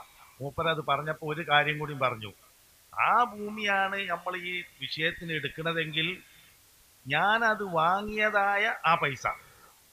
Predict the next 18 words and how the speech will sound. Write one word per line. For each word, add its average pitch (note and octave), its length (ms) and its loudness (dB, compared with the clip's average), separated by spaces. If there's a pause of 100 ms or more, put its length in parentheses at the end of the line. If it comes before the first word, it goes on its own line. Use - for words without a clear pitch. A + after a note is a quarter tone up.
(640)
ഭൂമി A2+ 160 -20
വിൽക്കുമ്പോൾ D#3+ 340 -2
അങ്ങനെയല്ലല്ലോ E3 560 -2
ചെയ്യുക D#3 200 -2 (100)
സാധാരണ, C3+ 360 2 (1700)
വിൽക്കുന്നതായിരിക്കുന്ന F#3+ 1120 2 (400)
ആ - 20 4 (180)
സന്ദർഭത്തിൽ D#3 600 0 (1080)
വാങ്ങിയതായ G3+ 760 6 (360)
ആ - 20 4 (180)
പൈസ C3 340 2 (400)
അതിന് C3+ 300 -2
തരിക. B2 260 0 (1300)
കാരണം E3+ 400 6 (100)
അത് E3+ 180 2
എൻ്റെ E3+ 300 -4
സ്വന്തമല്ല, D#3+ 460 0 (220)
രണ്ട് C#3 160 -2